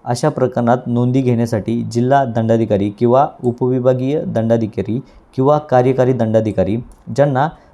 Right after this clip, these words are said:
जिल्हा दंडाधिकारी यांनी प्राधिकृत केले आहे अशा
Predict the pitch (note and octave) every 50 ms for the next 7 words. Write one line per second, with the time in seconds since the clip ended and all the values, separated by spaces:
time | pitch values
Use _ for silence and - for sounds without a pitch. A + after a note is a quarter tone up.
0 | _ _ - A2+ B2+ C#3 C#3+ D#3 D#3 D3 C3+ C#3 B2+ B2+ C3 B2+ B2 A#2+ A#2 A2+
1 | A2+ A2+ A2+ B2 C#3 - - A#2 A2 A2 A#2 A2+ - B2+ C3+ C3+ - - - A2+
2 | G#2+ A2+ A#2+ - - - - B2 B2+ G#2+ G2 G2+ B2 A#2+ - _ _ _ _ _
3 | - - C3+ C3+ - E3+ E3+